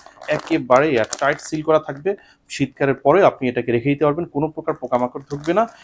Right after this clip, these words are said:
এবং খুব ভালো সুরক্ষিত থাকবে। আর এরপরে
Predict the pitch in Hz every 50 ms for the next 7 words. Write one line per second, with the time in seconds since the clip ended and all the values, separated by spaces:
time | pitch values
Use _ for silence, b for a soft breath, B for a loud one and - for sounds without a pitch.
0 | B B 113 117 120 120 - - 110 107 - - 123 127 151 180 185 - - 127
1 | 120 - - - 110 107 - 117 110 - - 208 247 - B B B B B B
2 | B - - - - - 127 117 113 113 - 139 147 165 165 - - 170 202 220
3 | 151 127 160